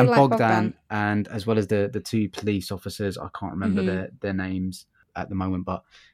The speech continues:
Speaker 1: yeah, I feel that their, their interactions with each other and
Speaker 2: Yeah.
Speaker 1: their dialogue was quite,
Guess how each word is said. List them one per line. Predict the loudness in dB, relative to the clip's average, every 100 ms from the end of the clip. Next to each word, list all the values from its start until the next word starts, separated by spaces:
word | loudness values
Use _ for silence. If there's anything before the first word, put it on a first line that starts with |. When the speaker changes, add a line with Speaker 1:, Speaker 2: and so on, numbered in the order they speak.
| _
Speaker 1:
yeah, | -2 -2
I | -2
feel | 0 2 2
that | -4 0
their, | 2 4 2 0 -4
their | 0 2
interactions | 2 0 0 0 0
with | 2
each | 0 0
other | 0 2 2 0 _ _ _ -2
and | 2
Speaker 2:
Yeah. | 2 2
Speaker 1:
their | 0
dialogue | 4 4 4 4 2 2 -6 _ -10
was | -6 -6
quite, | -2 2 2